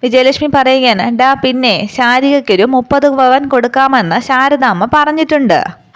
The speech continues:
അത് കേട്ട് അന്തം വിട്ട് രാജീവ് നിൽക്കുമ്പോൾ വിജയലക്ഷ്മി മനസ്സിൽ കരുതുകയാണ്, "ഓടുന്ന പട്ടിക്ക് ഒരു മുഴം മുൻപേ എറിയണം. ഒരു നൂറ് രൂപയോ ഒരു ഗ്രാമോ ഞാനായിട്ട് അങ്ങോട്ട് ചോദിച്ചില്ല. അവരിങ്ങോട്ട് പറഞ്ഞതാണ് മുപ്പത് പവൻ തരാമെന്ന്.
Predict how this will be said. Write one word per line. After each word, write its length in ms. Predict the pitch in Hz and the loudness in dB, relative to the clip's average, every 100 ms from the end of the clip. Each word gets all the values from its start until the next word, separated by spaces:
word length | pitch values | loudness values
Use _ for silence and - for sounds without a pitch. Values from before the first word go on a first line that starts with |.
| - - | -20 -4
അത് 220 | 240 240 | -2 0
കേട്ട് 300 | 269 294 285 | 0 0 2
അന്തം 420 | 302 262 269 285 | 0 0 2 0
വിട്ട് 180 | 277 277 | 0 2
രാജീവ് 540 | 302 254 247 254 285 285 | 2 2 2 2 0 0
നിൽക്കുമ്പോൾ 460 | 262 247 202 180 | -2 -2 0 0
വിജയലക്ഷ്മി 540 | 226 233 254 254 262 294 | 0 0 2 2 0 -2
മനസ്സിൽ 400 | 262 233 277 269 | 0 0 -2 -2
കരുതുകയാണ്, 680 | 269 254 277 269 269 247 175 - | 0 2 0 2 0 0 0 0
"ഓടുന്ന 440 | 233 247 262 285 | 2 2 0 -2
പട്ടിക്ക് 440 | 269 254 - 175 | 0 -2 -2 0
ഒരു 320 | 208 - 240 277 | -2 2 2 2
മുഴം 360 | 254 180 214 | 0 0 0
മുൻപേ 440 | 247 254 262 285 285 | 0 0 2 2 4
എറിയണം. 640 | 277 277 240 160 151 - - - - | 4 2 2 -2 -4 -18 -20 -20 -4
ഒരു 180 | - 254 | 0 2
നൂറ് 640 | 294 262 262 285 240 - | 2 2 2 2 -2 -2
രൂപയോ 460 | 254 269 254 202 202 | 0 2 2 2 2
ഒരു 220 | - 254 | 2 0
ഗ്രാമോ 520 | 277 269 254 240 185 | 2 2 2 2 2
ഞാനായിട്ട് 640 | 247 240 247 277 269 190 269 | 2 0 0 2 2 0 0
അങ്ങോട്ട് 400 | 254 240 247 262 | -2 0 0 0
ചോദിച്ചില്ല. 760 | 294 254 254 262 233 214 160 - | 2 2 2 0 0 0 0 0
അവരിങ്ങോട്ട് 640 | 233 277 240 233 262 285 | 0 0 0 2 2 0
പറഞ്ഞതാണ് 640 | 277 226 233 262 220 170 | 0 0 0 0 0 0
മുപ്പത് 420 | 240 262 247 285 277 | 0 -2 -2 -2 0
പവൻ 340 | 247 170 233 | 0 0 -2
തരാമെന്ന്. 840 | 302 285 294 302 285 208 151 - - | 0 2 2 2 0 0 -2 -4 -14